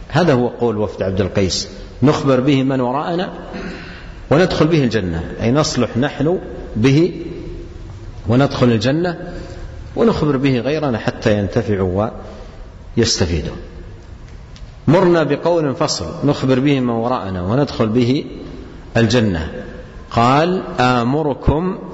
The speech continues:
بالإيمان بالله." أتدرون ما الإيمان بالله؟ هكذا قال عليه الصلاة والسلام: "آمركم بالإيمان بالله، أتدرون ما الإيمان بالله؟" قالوا: "الله ورسوله أعلم."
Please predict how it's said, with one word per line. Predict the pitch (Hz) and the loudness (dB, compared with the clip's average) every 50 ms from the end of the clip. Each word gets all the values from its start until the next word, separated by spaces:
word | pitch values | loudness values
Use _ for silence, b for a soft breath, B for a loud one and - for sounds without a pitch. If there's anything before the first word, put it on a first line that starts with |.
| - - - - | -14 -12 -8 -2
بالإيمان | 120 120 127 135 160 147 127 123 139 139 110 | 2 4 4 4 6 4 4 4 4 2 0
بالله." | 95 101 90 92 90 82 - - - - - - - - - - - - - - - - - - - - - - - - - - - - - - - - - - - - - - - - | 0 0 0 0 0 0 -2 -6 -10 -14 -14 -16 -16 -18 -16 -16 -16 -16 -16 -16 -16 -16 -18 -18 -18 -16 -16 -16 -16 -16 -16 -16 -16 -16 -16 -16 -16 -16 -16 -18 -18 -16 -14 -8 -6 -4
أتدرون | 117 - 143 127 139 151 165 143 | 2 2 4 4 4 4 4 4
ما | 127 | 2
الإيمان | 117 127 117 113 113 107 104 | 2 2 2 2 2 2 0
بالله؟ | 95 101 98 104 139 156 - - - - - - - - - - - - - - - - - - - - - - - - - - - - - - - - - - - - - - - - - - - - | 0 2 2 2 0 -2 -4 -10 -14 -14 -14 -14 -14 -16 -16 -16 -18 -18 -18 -18 -18 -18 -18 -18 -18 -20 -20 -20 -20 -20 -18 -18 -18 -18 -18 -20 -20 -20 -20 -20 -20 -20 -20 -20 -20 -18 -18 -12 -4 -2
هكذا | 113 113 - 120 104 104 | -2 2 2 2 2 2
قال | 98 - 104 101 90 | 0 0 0 0 0
عليه | 80 87 90 85 | 0 0 0 0
الصلاة | 80 - - 90 85 82 - | -2 -2 -2 -2 -4 -2 -4
والسلام: | 82 - - - 85 80 73 - - - - - - - 117 - 104 101 - - - | -4 -4 -2 -2 -2 -2 -2 -6 -8 -14 -16 -16 -14 -12 -10 -10 -10 -12 -10 -4 0
"آمركم | 110 117 120 131 143 147 135 - - 123 117 | 2 2 4 4 4 2 0 0 0 0 0
بالإيمان | 113 135 160 156 143 139 131 120 113 | 2 2 2 2 2 2 0 0 0
بالله، | 110 107 107 104 92 87 - - - | -2 0 0 0 -2 -4 -6 -4 -4
أتدرون | 117 - 143 135 117 139 151 156 127 98 82 - - - - - - - - - - - - - - - - - - - - - - - | 0 2 2 2 4 4 4 4 4 2 0 -6 -8 -10 -10 -10 -10 -12 -12 -14 -16 -16 -16 -18 -18 -18 -18 -18 -20 -18 -18 -12 -4 0
ما | 117 123 | 2 4
الإيمان | 139 151 143 127 123 120 113 | 4 4 2 2 0 0 0
بالله؟" | 98 101 104 110 143 - - - - - - - - - - | -2 0 0 0 -2 -4 -6 -10 -14 -16 -16 -18 -16 -8 -2
قالوا: | - 151 139 127 | 0 0 2 2
"الله | 127 139 135 117 | 2 0 0 0
ورسوله | 113 113 113 110 - - 120 104 98 98 82 | 0 0 -2 -2 0 0 0 0 0 0 -2
أعلم." | 85 85 85 80 73 | -2 -2 -2 -2 -2